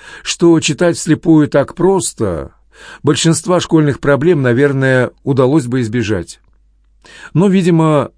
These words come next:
всему своё время. В университете в этом смысле было гораздо легче,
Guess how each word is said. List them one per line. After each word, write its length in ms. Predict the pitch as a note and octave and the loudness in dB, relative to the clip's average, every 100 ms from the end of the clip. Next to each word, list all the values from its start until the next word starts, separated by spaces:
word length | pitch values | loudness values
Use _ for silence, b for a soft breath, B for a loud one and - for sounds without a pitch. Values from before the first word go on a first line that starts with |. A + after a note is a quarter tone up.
| _ | _
всему 360 | - - C#3+ F#3+ | -10 -2 0 0
своё 300 | - C#3+ C#3 | -2 -2 0
время. 460 | A#2 G#2+ F#2 D#2+ - _ _ _ _ B B B B | 0 -2 -4 -8 -14 _ _ _ _ B B B B
В 60 | D3+ | 2
университете 640 | D#3 E3 E3+ E3 A3 C#3 | 2 2 -2 -2 -2 0
в 40 | |
этом 180 | A#2 A#2+ | 0 -2
смысле 460 | A2 B2 A#2 A#2 A2+ | -4 -4 -4 0 0
было 260 | D3+ D3+ | 2 0
гораздо 400 | B2+ C3+ D#3 C#3+ | 2 0 0 -2
легче, 580 | D#3+ C3 - - D2 C2 | 0 0 -2 -8 -10 -12